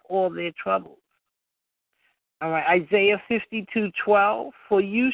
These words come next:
shall not go out with haste, nor go by flight, for the Lord will go before you,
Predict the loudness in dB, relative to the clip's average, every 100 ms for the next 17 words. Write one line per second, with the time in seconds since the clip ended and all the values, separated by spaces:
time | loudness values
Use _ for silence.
0 | -2 -4 -2 -2 -4 -6 -2 0 0 4
1 | 4 4 0 -4 -4 -4 0 0 0 -12
2 | _ _ _ -4 -2 -2 -2 -2 0 -2
3 | -2 -6 -2 0 0 -6 _ -2 0 0
4 | 0 0 -2 -2 -2 0 -2 -4 -18 _
5 | -2 -2 -2 -4 -6